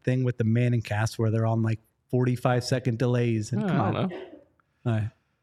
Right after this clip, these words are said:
Speaker 2: All right, so Zach, you have the Bills, Lions, Eagles, and Dolphins. I have the Niners, Chiefs, Browns, and Bucks.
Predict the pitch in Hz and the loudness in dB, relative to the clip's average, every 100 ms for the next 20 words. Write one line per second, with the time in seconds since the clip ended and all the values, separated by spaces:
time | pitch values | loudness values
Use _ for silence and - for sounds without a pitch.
0 | _ 135 123 143 135 151 131 156 147 127 | _ 0 2 2 2 2 2 2 2 0
1 | 117 131 180 180 143 139 143 135 110 143 | 0 0 2 2 2 2 2 2 0 2
2 | 139 117 110 127 147 156 151 - 117 113 | 2 2 2 2 2 -2 -4 -2 -2 -2
3 | 101 101 113 127 127 120 - 123 120 110 | -2 -2 0 0 -2 -8 -4 -2 -2 -2
4 | 95 113 110 113 87 92 131 143 - | -2 0 2 0 -2 -2 0 0 -4